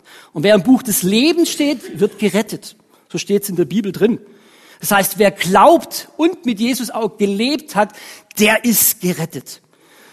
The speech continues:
Oftmals nur durchs Feuer hindurch, so steht's in, in Korinther. Aber man ist gerettet. Und wer ist verloren? Es wird natürlich in der Bibel immer wieder Dinge angedeutet.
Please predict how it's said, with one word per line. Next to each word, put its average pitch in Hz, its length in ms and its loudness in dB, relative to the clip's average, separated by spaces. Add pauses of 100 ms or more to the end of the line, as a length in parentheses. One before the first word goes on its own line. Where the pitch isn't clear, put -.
(580)
Oftmals 220 600 0
nur 190 160 -2
durchs 202 240 -2
Feuer 151 400 -4
hindurch, 147 440 -8
so - 80 -14
steht's 147 280 -10
in, 147 80 -4
in 165 160 -12
Korinther. 143 440 -6 (840)
Aber 262 400 0 (160)
man 175 140 0
ist - 180 -2
gerettet. - 500 -10 (2500)
Und 151 160 -4
wer 143 140 -2
ist 123 100 -8
verloren? 123 520 -10 (2000)
Es 160 160 -6
wird 349 120 -2
natürlich 320 260 2
in 269 80 4
der 240 80 0
Bibel 302 280 2
immer 285 200 0
wieder 262 160 -2
Dinge 277 340 0
angedeutet. 190 880 -2